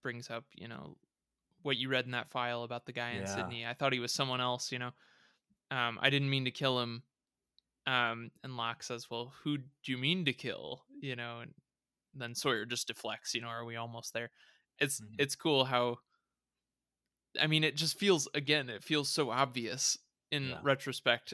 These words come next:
Speaker 1: seeing, like, well, Locke is priming Sawyer to, you know, remember, like, "Oh, this is what I was just, you know, eighty days ago," or whatever it is at this point, you know, like,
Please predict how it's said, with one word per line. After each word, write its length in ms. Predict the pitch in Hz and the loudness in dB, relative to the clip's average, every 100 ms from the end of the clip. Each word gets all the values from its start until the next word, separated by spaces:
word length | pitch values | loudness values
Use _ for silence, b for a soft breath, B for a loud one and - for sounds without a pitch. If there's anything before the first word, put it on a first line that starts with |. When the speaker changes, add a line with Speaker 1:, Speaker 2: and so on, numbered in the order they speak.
| - | -12
Speaker 1:
seeing, 320 | 151 - 127 123 | -6 -2 -2 -2
like, 280 | 120 - - _ _ | -4 -6 -20 _ _
well, 180 | 143 139 | 0 4
Locke 340 | 131 143 139 - - | 6 4 2 -6 -4
is 560 | 143 127 120 - - - _ _ _ _ _ _ _ _ _ _ | 2 2 2 -2 -2 -6 _ _ _ _ _ _ _ _ _ _
priming 680 | - 143 143 143 131 123 120 - - | 4 6 8 8 6 4 -4 -8 0
Sawyer 640 | 143 - 135 131 120 117 135 | 2 6 8 8 6 2 2
to, 520 | - 151 127 117 87 - _ | 6 6 6 2 -4 -10 _
you 180 | 143 127 | -2 0
know, 140 | 120 | 0
remember, 840 | 120 127 123 127 135 120 - 104 - - | -2 -4 2 2 2 0 -4 -4 -6 -4
like, 220 | 123 - - | -6 -2 2
"Oh, 160 | 143 | 2
this 240 | 123 135 143 | 2 0 -2
is 200 | 131 135 | -4 -4
what 140 | 123 | -2
I 140 | 120 | -2
was 380 | 123 120 - - - _ _ _ _ _ _ _ - | -4 -6 -6 -6 -12 _ _ _ _ _ _ _ 0
just, 380 | 151 139 - - | 2 2 -4 -8
you 180 | 143 120 | -6 -4
know, 280 | 117 120 - _ _ _ _ | -6 -10 -16 _ _ _ _
eighty 240 | 139 131 123 | 0 2 0
days 280 | 127 123 123 | 2 2 0
ago," 180 | 110 110 | -4 -4
or 120 | 120 | 2
whatever 360 | 127 127 120 113 | 6 6 4 -2
it 80 | 120 | -8
is 160 | 120 | -8
at 100 | 113 | -10
this 120 | 123 | -16
point, 280 | - 123 120 | -12 -12 -8
you 100 | 127 | -8
know, 180 | 123 120 | -8 -8
like, 180 | 123 | -10